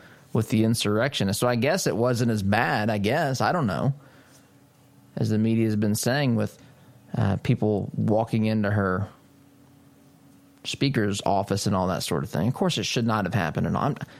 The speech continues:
I'm just saying, give me a break. Don't tell me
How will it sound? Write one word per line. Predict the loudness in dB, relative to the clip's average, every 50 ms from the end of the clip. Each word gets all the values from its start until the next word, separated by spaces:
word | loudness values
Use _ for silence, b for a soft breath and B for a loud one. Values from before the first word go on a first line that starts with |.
| B B
I'm | B -2 -2 0
just | -2 -2 -2
saying, | 0 0 0 0 0 0 -2 -4 -6 -10 -12 B B B B B
give | -4 0 0
me | 2 2
a | 2
break. | 2 2 0 0 0 0 0
Don't | 0 0 0 -2
tell | 0 2 2 2
me | 2 2 0 0 0 -2 -2